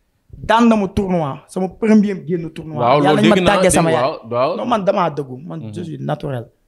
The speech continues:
Speaker 1: Daan na ma tournoi, mais boobu laa njëkk a génn di bëri ji tournoi.
Speaker 2: Waaw, mbapat boobu
Speaker 1: Ki
Speaker 2: moom.
Speaker 1: toogoon fii bëri na ci.
Speaker 2: Mbagnick.
Speaker 1: Jacob bëri na ci.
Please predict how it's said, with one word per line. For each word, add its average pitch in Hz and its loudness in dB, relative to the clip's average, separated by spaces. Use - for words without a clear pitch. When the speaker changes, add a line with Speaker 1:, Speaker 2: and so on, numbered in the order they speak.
Speaker 1:
Daan 160 -2
na 185 4
ma 175 2
tournoi, 160 -6
mais 160 -4
boobu 185 4
laa 180 6
njëkk 170 -4
a 208 -2
génn 165 0
di 147 -8
bëri 147 -2
ji 131 -8
tournoi. 123 -4
Speaker 2:
Waaw, 98 -8
mbapat 123 -2
boobu 120 -4
Speaker 1:
Ki 190 4
Speaker 2:
moom. 180 2
Speaker 1:
toogoon 196 6
fii 165 4
bëri 165 4
na 143 0
ci. - -14
Speaker 2:
Mbagnick. 101 -2
Speaker 1:
Jacob 185 4
bëri 180 4
na 165 4
ci. - -14